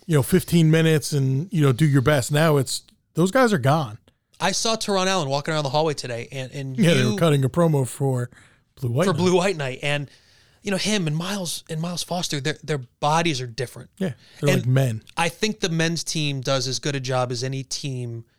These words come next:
Speaker 2: Um, I, I mean, when we were in the mac, I would compare it to the mac, and now we don't know the C A A yet, but they t-, they make a commitment to the fitness level of their student athletes, and they seem to get,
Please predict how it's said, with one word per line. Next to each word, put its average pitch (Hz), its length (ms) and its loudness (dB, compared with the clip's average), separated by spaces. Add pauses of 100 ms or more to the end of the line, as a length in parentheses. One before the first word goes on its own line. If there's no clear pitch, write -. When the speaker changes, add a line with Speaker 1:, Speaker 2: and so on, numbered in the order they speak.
(360)
Speaker 2:
Um, 117 400 -6 (320)
I, - 260 -14
I - 40 -8
mean, 170 180 2
when 175 100 4
we 175 100 4
were 170 60 4
in 160 80 0
the 147 60 -2
mac, 143 260 0
I 135 60 0
would 131 100 -2
compare 139 220 -6
it 131 80 -6
to 131 40 -8
the 123 60 -8
mac, 123 300 -8
and 127 80 -8
now 127 100 -6
we 135 160 -6
don't 131 160 -6
know 135 160 -4
the 127 80 -14
C - 180 -6
A 113 40 -6
A 123 220 -8
yet, 117 120 -10
but 123 160 -8 (260)
they 170 260 2
t-, - 260 -6
they 180 500 0
make 165 220 -2
a 147 40 -4
commitment 143 520 -6
to 151 100 -8
the 127 80 -10
fitness - 380 -8
level 135 240 -4
of 127 80 -8
their 131 100 -6
student 127 320 -10
athletes, 127 320 -6
and 131 100 -6
they 131 60 -8
seem 175 300 -4
to 196 100 -8
get, 135 400 -6